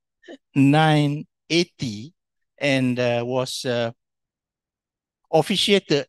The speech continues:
in one nine eighty-one. So,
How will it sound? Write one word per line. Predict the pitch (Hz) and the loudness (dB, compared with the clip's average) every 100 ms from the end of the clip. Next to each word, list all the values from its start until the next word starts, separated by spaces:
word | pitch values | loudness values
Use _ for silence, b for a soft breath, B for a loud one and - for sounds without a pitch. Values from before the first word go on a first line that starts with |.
| - | -6
in | 143 127 | -4 -2
one | 131 147 147 | -2 -2 -2
nine | 143 135 131 139 _ _ _ _ - | -4 -6 -8 -12 _ _ _ _ -8
eighty-one. | 147 131 120 104 90 90 104 _ _ _ _ _ _ _ _ _ _ _ _ _ _ _ _ _ _ | -6 -4 -2 -2 -4 -10 -18 _ _ _ _ _ _ _ _ _ _ _ _ _ _ _ _ _ _
So, | - 185 180 160 | 0 2 2 0